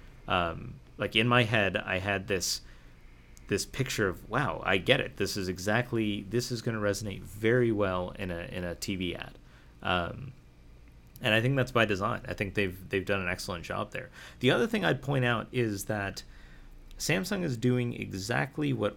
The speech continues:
all of the traditional P C makers failed to do, right? The reason they're all in the mess they are today is because they were dependent on two vendors to do all the innovation for them.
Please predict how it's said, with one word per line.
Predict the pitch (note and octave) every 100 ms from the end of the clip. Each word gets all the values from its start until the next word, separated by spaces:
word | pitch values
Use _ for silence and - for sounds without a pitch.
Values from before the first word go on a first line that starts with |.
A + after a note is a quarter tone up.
| -
all | G#2 B2 D3
of | C3
the | A#2+ B2
traditional | - A#2 A2+ A2+ - B2
P | A2+ - G#2+
C | - G#2+
makers | G2 F#2 - F#2 F2+ - - -
failed | - - A2 A2 G#2+
to | F#2+
do, | - F2 - - - - - - - -
right? | F#2 F#2+ - - -
The | A#2+ A2+
reason | G#2 D3+ D#3+ E3+ C#3+ A#2
they're | A2+ A2+
all | A2 A#2+
in | C3+
the | A#2
mess | G#2+ G#2 -
they | G#2+
are | G#2 G#2
today | - A2+ F#2 F#2 F#2 - - - -
is | G2+
because | G#2+ G2+ G2+ F#2 F2
they | G2+
were | F#2+
dependent | F#2 - A#2+ B2+
on | B2+ G2 -
two | - E3+
vendors | C#3+ G#2+ F2+ - - - - - - - - -
to | -
do | B2 A2
all | G#2 A#2
the | A#2
innovation | G#2+ F#2+ F2 -
for | - -
them. | E2+